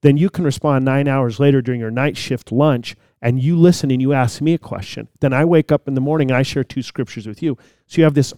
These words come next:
ongoing lesson across time over many, many weeks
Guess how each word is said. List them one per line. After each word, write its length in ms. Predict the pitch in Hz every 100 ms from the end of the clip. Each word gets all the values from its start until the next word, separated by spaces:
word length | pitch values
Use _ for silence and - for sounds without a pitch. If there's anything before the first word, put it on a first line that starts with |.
| 135
ongoing 560 | 147 175 160 147 135
lesson 400 | 127 147 - 120 -
across 600 | 120 - 135 131 117 -
time 600 | - 156 175 110 95 104 _ _ _ _
over 220 | - 131 120
many, 340 | 127 156 180
many 240 | 156 139
weeks 460 | 123 185 165 - -